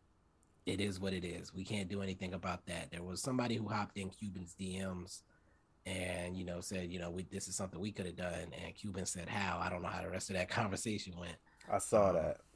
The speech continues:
Speaker 2: Yeah.
Speaker 1: speaking of which, Mark Cuban's mother did pass away this weekend.
Speaker 2: Oh,
Speaker 1: So,
Speaker 2: wow. I didn't know that.
Speaker 1: personally, I'm not going to be adding, I never add him, actually. I'm not gonna be slandering his name for a little while, um, 'cause that's tough.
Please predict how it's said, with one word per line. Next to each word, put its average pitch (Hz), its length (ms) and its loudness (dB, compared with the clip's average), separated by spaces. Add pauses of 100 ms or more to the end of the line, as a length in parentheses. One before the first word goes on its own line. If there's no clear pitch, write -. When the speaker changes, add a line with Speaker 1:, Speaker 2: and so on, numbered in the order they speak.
(180)
Speaker 2:
Yeah. 87 120 -2
Speaker 1:
speaking 139 380 6
of 110 60 4
which, 98 320 2
Mark 117 240 2
Cuban's 104 380 0
mother 95 340 -2
did 92 260 -2
pass 87 300 -4
away 98 440 -2 (540)
this 78 200 -12
weekend. 85 380 -8 (540)
Speaker 2:
Oh, 120 180 10
Speaker 1:
So, 101 80 4
Speaker 2:
wow. 120 40 6
I 117 60 6
didn't - 0 -
know 85 100 4
that. - 220 -12
Speaker 1:
personally, 117 840 0 (180)
I'm 104 400 0
not 92 340 0
going 92 260 -4
to 92 100 -10
be 87 400 -6
adding, 90 420 -4
I 127 120 -2
never 87 300 -4
add - 220 -6
him, 85 140 -10 (140)
actually. 85 420 -10
I'm 104 160 -2
not 98 180 -2 (120)
gonna 95 180 -4
be 90 100 -6
slandering 92 460 -4
his 87 180 -8
name 87 240 -4
for 90 140 -12
a 85 40 -8
little 85 200 -8
while, 85 320 -2 (580)
um, 82 480 -6 (200)
'cause 101 100 -6
that's 98 160 0
tough. - 240 -4